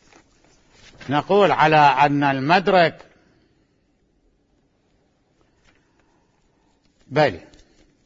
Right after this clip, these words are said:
يلزم تخلف الداعي والغرض،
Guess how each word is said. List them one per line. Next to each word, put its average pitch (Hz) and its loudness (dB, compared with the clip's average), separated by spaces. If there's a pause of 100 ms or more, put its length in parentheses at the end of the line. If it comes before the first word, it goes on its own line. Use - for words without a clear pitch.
(600)
يلزم 175 -8 (2000)
تخلف 185 -12
الداعي 131 -12 (2500)
والغرض، 127 -10